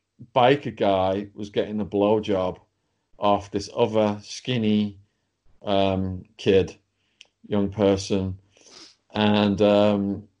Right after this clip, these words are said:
I walked in there, said, "Is everything all good?" And the kid told me just to leave, get out.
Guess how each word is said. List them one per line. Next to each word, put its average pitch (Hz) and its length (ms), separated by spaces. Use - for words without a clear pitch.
I 120 80
walked 120 320
in 113 160
there, 113 280
said, 110 180
"Is 107 100
everything 104 260
all 101 140
good?" 101 360
And 98 140
the 98 60
kid 101 240
told 101 200
me 98 60
just 101 240
to 95 80
leave, 90 380
get 90 160
out. 87 380